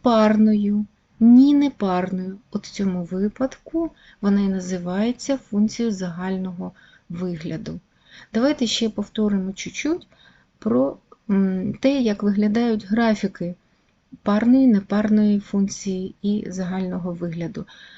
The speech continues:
Функція парна має симетрію відносно вісі ігрек, вертикальної вісі. Непарна функція також має симетрію відносно початку координат.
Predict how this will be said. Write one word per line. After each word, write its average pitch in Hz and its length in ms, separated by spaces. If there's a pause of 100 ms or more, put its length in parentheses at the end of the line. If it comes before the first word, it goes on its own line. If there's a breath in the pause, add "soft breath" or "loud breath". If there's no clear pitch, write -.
(260 loud breath)
Функція 294 500
парна 214 640 (120)
має 226 280
симетрію 220 640
відносно 185 580
вісі 175 400 (120)
ігрек, 185 640 (460)
вертикальної 165 800
вісі. 175 520 (1400 soft breath)
Непарна 247 600
функція 196 420
також 254 540
має 196 280
симетрію 175 840 (1700 soft breath)
відносно 196 840
початку 190 460
координат. 175 920